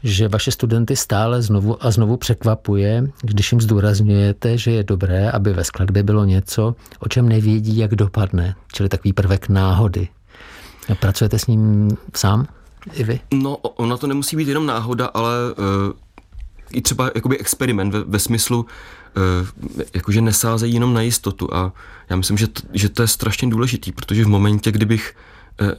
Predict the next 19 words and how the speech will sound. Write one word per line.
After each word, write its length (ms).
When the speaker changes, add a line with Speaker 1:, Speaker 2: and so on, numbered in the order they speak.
Speaker 2:
dělal 400
všechno 460
tak, 220
že 200
vím, 480
jak 240
to 100
úplně 420
přesně 360
dopadne, 560
no 140
tak 200
bych 380
přestal 440
být 260
asi 180
umělcem, 640
nebo, 260
eh, 440